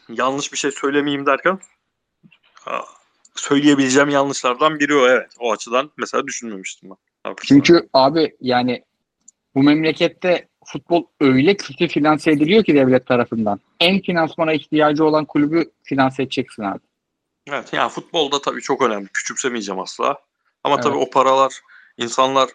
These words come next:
Speaker 1: yazın su bulamayan o kadar çok insan vardı ki. Neyse.
Speaker 2: Çok haklı, çok hak
Speaker 1: Bu
Speaker 2: veriyorum.
Speaker 1: buranın da
Speaker 2: Ya
Speaker 1: konusu değil.
Speaker 2: memleketin
Speaker 1: Futbolda önemli çünkü.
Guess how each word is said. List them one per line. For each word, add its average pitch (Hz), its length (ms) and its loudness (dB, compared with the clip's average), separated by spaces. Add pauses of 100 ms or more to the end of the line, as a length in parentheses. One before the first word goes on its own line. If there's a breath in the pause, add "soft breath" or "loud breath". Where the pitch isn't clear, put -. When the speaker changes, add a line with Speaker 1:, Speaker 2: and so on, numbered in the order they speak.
Speaker 1:
yazın 120 600 -6 (580 soft breath)
su - 280 -10
bulamayan 123 480 -2 (120)
o 120 120 -10
kadar 123 220 0
çok 120 220 -6
insan 117 340 -2
vardı 117 260 0
ki. 113 200 -10 (920)
Neyse. 190 220 0
Speaker 2:
Çok 151 160 2
haklı, 165 280 -2 (320)
çok 190 200 0
hak 165 160 0
Speaker 1:
Bu 139 60 -8
Speaker 2:
veriyorum. 165 360 2
Speaker 1:
buranın - 140 0
da - 40 0
Speaker 2:
Ya - 40 0 (140)
Speaker 1:
konusu 160 160 -2
değil. 175 100 2
Speaker 2:
memleketin 190 320 2
Speaker 1:
Futbolda 160 340 4
önemli 151 320 0
çünkü. 117 360 -12